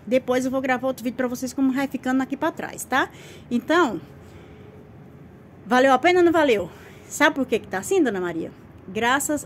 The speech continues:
a você e a seu Zé. Aqui tem um pouquinho de cada um de vocês que conseguiram me ajudar, tá? Tá vendo como a união faz a força? Vocês me ajudaram e eu também com a minha força de vontade do Chico Fuzil, graças a Deus, né? A gente não conseguiu pagar um pedreiro, mas a gente,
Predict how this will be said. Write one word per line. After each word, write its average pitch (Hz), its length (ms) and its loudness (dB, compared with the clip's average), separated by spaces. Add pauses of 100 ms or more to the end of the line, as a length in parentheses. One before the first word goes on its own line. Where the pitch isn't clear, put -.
a 226 180 0
você 190 560 -6 (580)
e 196 100 -4
a 202 60 -2
seu 247 260 0
Zé. 185 320 -6 (680)
Aqui 254 240 -2
tem 247 140 -2
um 233 80 -4
pouquinho 302 440 -6
de - 80 -10
cada 349 280 -2
um 330 80 2
de 294 80 0
vocês 285 340 -6
que 277 100 -16
conseguiram 269 460 -4
me 269 100 0
ajudar, 254 460 -6 (640)
tá? 254 200 -4 (340)
Tá 190 100 -6
vendo 302 220 0
como 226 160 -2
a - 20 -2
união 226 360 0
faz 185 180 -4
a 170 60 -10
força? 302 440 -4 (1040)
Vocês 214 300 -4
me 233 120 0
ajudaram 226 540 -2 (500)
e 226 140 2
eu 262 120 4
também 254 220 -2
com 240 60 -4
a 233 40 -4
minha 220 140 -6
força 214 280 -4
de 190 60 -4
vontade 208 440 0
do 208 80 -8
Chico 202 280 -10
Fuzil, 202 360 -6
graças 196 360 -8
a 185 60 -4
Deus, 254 260 -2
né? 277 200 -2
A 220 60 -2
gente 202 260 -10
não 208 160 -4
conseguiu 208 440 -6
pagar 185 540 -4
um 190 120 -6
pedreiro, 196 500 -2
mas 220 240 0
a 196 40 -8
gente, 208 340 -10